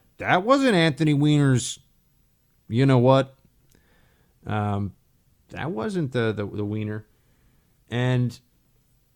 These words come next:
that didn't last very long. Northam has been like, "That's not me in the blackface photo on my yearbook page from my graduation yearbook, and it's the same in all the yearbooks." Yeah. Okay, buddy.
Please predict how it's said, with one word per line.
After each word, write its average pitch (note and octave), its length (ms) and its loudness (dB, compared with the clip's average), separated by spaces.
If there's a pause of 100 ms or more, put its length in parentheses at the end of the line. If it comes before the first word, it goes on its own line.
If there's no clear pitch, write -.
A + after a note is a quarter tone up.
(340)
that C3+ 640 4
didn't A#2 160 4
last B2+ 260 2
very G#2+ 180 2
long. G2+ 320 -2
Northam F#3 380 8
has C#3 80 6
been C#3+ 120 4
like, B2+ 140 4
"That's - 400 0
not F4 220 6
me C#3+ 140 6
in B2+ 80 6
the A2+ 80 4
blackface A2+ 540 2
photo A2 540 6
on A2+ 220 6
my G#2+ 140 4
yearbook G2+ 420 2
page G2 320 -2
from F#2 360 0
my F2+ 200 0
graduation F2+ 640 -2
yearbook, F2 400 -2 (340)
and F#2+ 160 -2
it's F2+ 120 -4
the F2+ 80 -10
same F#2+ 260 -2
in F2+ 60 0
all F2 140 0
the E2+ 140 -4
yearbooks." F2 500 -6
Yeah. F2 240 -10 (720)
Okay, A#2 220 0
buddy. E2 340 -6